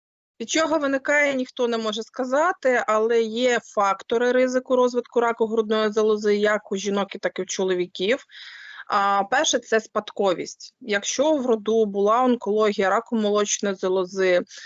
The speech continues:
раку яєчників, підшлункової залози або раку простати, а,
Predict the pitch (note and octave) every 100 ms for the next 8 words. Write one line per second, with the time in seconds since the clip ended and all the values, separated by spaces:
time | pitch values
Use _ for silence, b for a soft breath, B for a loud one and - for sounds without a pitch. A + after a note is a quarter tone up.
0 | B B G3 A3+ B3 A#3 G#3+ F#3+ F#3+ -
1 | F3+ F#3+ F#3 A3+ - A#3 A3 - G3 F#3+
2 | F#3+ F3+ F#3+ G3 G3 G3 G3 F#3 F#3 G3+
3 | G#3 G#3+ G3+ - G3 - - C4 E4 A3+
4 | F#3 - B B B B B G3 G3 G3
5 | F#3+ F#3+ F#3+ G3 G3